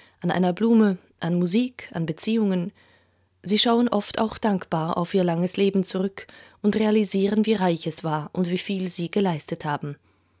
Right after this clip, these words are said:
Sie mussten schmerzlich lernen, mit Verlusten und Abschied umzugehen. Das hilft vielleicht, Einschränkungen besser zu akzeptieren. Was können Junge von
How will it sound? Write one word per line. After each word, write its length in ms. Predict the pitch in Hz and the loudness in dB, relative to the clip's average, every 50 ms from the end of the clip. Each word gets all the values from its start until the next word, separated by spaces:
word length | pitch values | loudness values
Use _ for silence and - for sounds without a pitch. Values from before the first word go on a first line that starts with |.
| _ _ _ | _ _ _
Sie 140 | - - 214 | -4 2 2
mussten 340 | 214 220 214 - - 214 208 | 4 4 2 2 0 -2 0
schmerzlich 560 | - - 202 202 226 - - - 196 - - | 0 0 0 -2 -2 -2 -4 -4 -4 -2 0
lernen, 420 | 185 185 185 190 190 175 170 175 175 - - - - _ | 0 2 2 2 2 2 0 -2 -4 -6 -12 -20 -12 _
mit 140 | - 208 - | -6 -6 -2
Verlusten 540 | - 214 208 196 190 185 - - - 208 208 | 0 0 2 2 2 0 -2 0 2 2 4
und 180 | 208 202 - | 2 2 0
Abschied 380 | 190 - - - - 160 147 - | -4 -4 -4 -4 -2 -2 -4 -2
umzugehen. 640 | - 160 160 - - 170 - 180 175 170 160 160 160 - - - - _ _ _ _ _ | -2 -2 -2 -2 -4 -2 0 0 0 0 0 -2 -4 -8 -14 -20 -20 _ _ _ _ _
Das 200 | - 180 170 - | -2 0 0 0
hilft 280 | - 185 175 175 - - | 0 0 -2 -2 -4 -4
vielleicht, 400 | - 208 202 190 196 208 - - | 0 0 2 2 0 0 -2 0
Einschränkungen 720 | 208 185 175 170 - 175 170 170 - - 175 180 185 190 | 0 0 0 0 -2 -2 -4 -4 -4 -4 -2 0 0 0
besser 320 | 185 185 170 - - 175 175 | 0 0 -2 -2 -2 -4 -4
zu 140 | - 185 175 | -4 -6 -6
akzeptieren. 720 | 175 - - - 202 - - - 208 160 147 - - - - _ _ _ _ _ _ _ _ _ _ _ _ _ _ _ _ _ _ _ _ _ _ _ _ _ _ _ _ _ _ _ _ _ _ _ _ _ _ _ _ _ _ _ _ _ _ _ _ _ _ _ | -6 -8 -8 -8 -8 -6 -6 -4 -4 -4 -4 -6 -10 -12 -14 _ _ _ _ _ _ _ _ _ _ _ _ _ _ _ _ _ _ _ _ _ _ _ _ _ _ _ _ _ _ _ _ _ _ _ _ _ _ _ _ _ _ _ _ _ _ _ _ _ _ _
Was 320 | 165 156 151 - - - | -4 -2 0 0 -2 -2
können 240 | - 165 156 147 143 | -2 -2 0 0 -2
Junge 400 | 139 139 143 160 175 196 214 214 | -2 -2 -2 0 0 0 -2 -2
von 320 | - - 156 147 143 139 | -4 -4 -2 -2 -2 -4